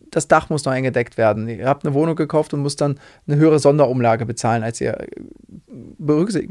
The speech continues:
gedacht hattet, weil davon hat sich, davon war nichts erkennbar im, im Vorfeld des Ankaufs. Dafür braucht ihr einen Puffer. Also bitte setzt nicht euer gesamtes E K in einen jeweiligen Deal ein. Behaltet immer einen gewissen Grundstock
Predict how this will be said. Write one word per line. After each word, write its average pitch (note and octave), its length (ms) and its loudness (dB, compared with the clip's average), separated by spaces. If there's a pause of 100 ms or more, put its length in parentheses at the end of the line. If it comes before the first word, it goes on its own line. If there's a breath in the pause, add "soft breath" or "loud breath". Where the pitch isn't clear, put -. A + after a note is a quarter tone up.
(140)
gedacht E3+ 320 4
hattet, D#3+ 320 -2
weil C3+ 240 -2
davon D3 400 2
hat C#3+ 140 -2
sich, D3+ 220 -6 (420 loud breath)
davon D#3 300 0
war D#3 80 4
nichts D#3 180 0
erkennbar D#3 460 2
im, B2+ 120 -2
im B2 280 -2
Vorfeld A#2+ 400 0
des A2+ 100 -6
Ankaufs. A2+ 540 -6 (500 loud breath)
Dafür F3 240 6
braucht G3 260 4
ihr G3 40 6
einen D#3+ 80 2
Puffer. - 260 2
Also C#3 160 2
bitte F3 300 2
setzt E3 320 0
nicht F3 180 -2
euer E3 220 2
gesamtes D#3 560 2
E E3 160 4
K D3 340 0
in E3 200 -2
einen D3 260 -2
jeweiligen C#3+ 480 0
Deal D3 200 -2
ein. - 240 -8 (140)
Behaltet F3 840 2
immer F#3+ 420 4 (340 soft breath)
einen D#3+ 420 2
gewissen D3 520 2
Grundstock C#3 760 2